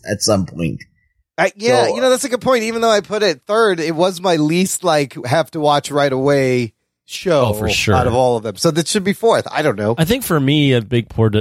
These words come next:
Speaker 3: part of that is just the fact that it's animated.
Speaker 2: Yeah.
Speaker 3: Like, there's something for me, like, Ruggs loves r-,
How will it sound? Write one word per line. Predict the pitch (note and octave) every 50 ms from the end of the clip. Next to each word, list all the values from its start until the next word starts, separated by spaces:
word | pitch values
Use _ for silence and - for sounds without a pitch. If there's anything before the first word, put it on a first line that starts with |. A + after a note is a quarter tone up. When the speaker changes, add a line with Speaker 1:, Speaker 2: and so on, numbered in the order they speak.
| -
Speaker 3:
part | - - A#2 A2+
of | A2 G2+
that | G#2 G2+ G2 F#2
is | F#2 F2+ F2
just | - F#2+ - -
the | -
fact | - - G2+ G2 F#2+ -
that | G2+
it's | - - -
animated. | - - - - - - - - -
Speaker 2:
Yeah. | - F2 E2+ E2+ - - _ _ _ _ _ _ _ _ _ _ _ _ _ _ _ _ _
Speaker 3:
Like, | - F#2+ F#2 - - - _ _ _ _ _ _ _ _ _ _ _ _ _ _ _ _ _ _ _ _ _
there's | A2+ B2 A#2+ A2+ -
something | - D3 C3+ A#2 C3+ C3+ B2 A2+
for | - B2 A#2
me, | A2+ A2+ A2+ A2+ -
like, | A2+ G#2+ G2 - _ _ _ _ _ _ _ _ _ _ _ _ _ _ _
Ruggs | C#3 D3+ E3 D3 A2+
loves | B2+ D3+ E3 C#3+ A2
r-, | F#2+ G2